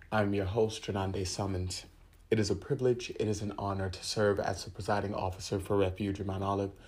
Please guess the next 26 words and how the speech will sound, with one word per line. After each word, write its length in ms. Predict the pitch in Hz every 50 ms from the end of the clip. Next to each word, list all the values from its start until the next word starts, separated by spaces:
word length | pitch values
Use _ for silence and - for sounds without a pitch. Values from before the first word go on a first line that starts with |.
| - - - - - - - - - -
as 140 | 113 98 110
well 160 | 110 104 104
as 120 | 98 98
for 120 | - - 104
the 100 | 95 92
speaker 440 | - - - 127 - - 98 90 90 - - - - -
for 140 | - - 123
this 240 | 107 104 90 - -
moment 380 | 117 107 101 98 95 90 - -
of 140 | - 92
empowerment. 640 | 98 95 90 - 95 98 95 92 92 92 90 90 90 - - - - - - - - - - - - - - - - - - - - - - - - - - - -
Today, 480 | - 113 117 117 113 113 113 110 113 - - - - - - - - - -
tonight, 540 | - - 113 110 107 104 101 - - - - - - - - - - - - - - - - - - - - - - -
in 140 | 104 107
this 180 | 101 98 90 -
moment, 480 | 117 110 92 92 92 92 95 - - - - - - - - - - - - - - - - -
we 120 | - 110
will 40 | 104
be 140 | 98 101 98
coming 380 | - - 117 107 101 92 92 92
from 180 | - - 92
a 60 | 92
title 340 | 90 - - 107 104 104 107
and 160 | 104 101 98
focal 240 | - 98 95 - 101
point, 460 | 95 - - 101 95 104 107 - -